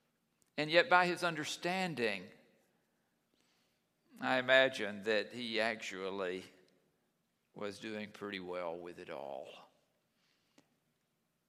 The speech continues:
He would say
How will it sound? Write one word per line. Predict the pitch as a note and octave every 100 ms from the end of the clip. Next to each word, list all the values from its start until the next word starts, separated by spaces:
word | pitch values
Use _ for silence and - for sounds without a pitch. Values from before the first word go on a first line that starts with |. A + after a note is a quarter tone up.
| _ _ _ _ _ _ _ _ _ _ _ _ _
He | - A2
would | B2
say | - - A#2+ A#2+ A2+ G2+